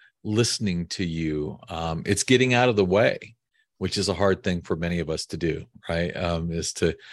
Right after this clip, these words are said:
is to ask a question and then sit back and just absorb and,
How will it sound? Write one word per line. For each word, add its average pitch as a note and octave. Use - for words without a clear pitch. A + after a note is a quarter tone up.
is -
to -
ask G#2
a F#2+
question G2
and E2
then E2
sit -
back F2
and E2+
just -
absorb D#2
and, D2+